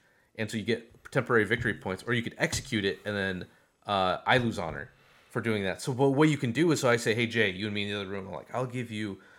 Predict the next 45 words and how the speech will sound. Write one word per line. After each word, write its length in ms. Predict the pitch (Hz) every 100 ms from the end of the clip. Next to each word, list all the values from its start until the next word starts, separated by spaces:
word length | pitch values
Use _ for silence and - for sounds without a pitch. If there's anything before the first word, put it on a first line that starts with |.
| - -
my 180 | 107 98
first 420 | - 117 - -
son 420 | 120 107 90 87 _ - _
for 120 | -
your 520 | 107 110 110 107 95 -
daughter." 440 | 117 107 98 92
And 140 | 87 98
you're 80 | 98
like, 160 | 90 -
"Okay." 360 | 107 - 98
Then 100 | 95
I 140 | 104 98
go 260 | 85 107
to 80 | 101
Kyle 300 | - 104 101
and 80 | 98
be 80 | 98
like, 120 | 90 - _
"Yo, 360 | - 113 101 95 - _ _
I 100 | 110
just 180 | 101 123
made 160 | 113
a 40 | 92
deal 180 | 107
with 180 | 101 92
Jay. 260 | - 104 107
We're 140 | 104
gonna 160 | 104 107
try 160 | -
to 60 | 98
screw 260 | - - 107
you. 220 | 95 80
So 340 | - 95 90
I'm 140 | 80 101
gonna 140 | 95
back, 280 | - 107 - - -
uh, 100 | 120
like, 160 | 104 95
a 40 | 95
triple 280 | - -
cross 320 | 110 120 101 -
Jay. 340 | 110 107 98 - - _
Here's 300 | 135 131 123
his 220 | 120 107
daughter. 520 | - 113 107 87 -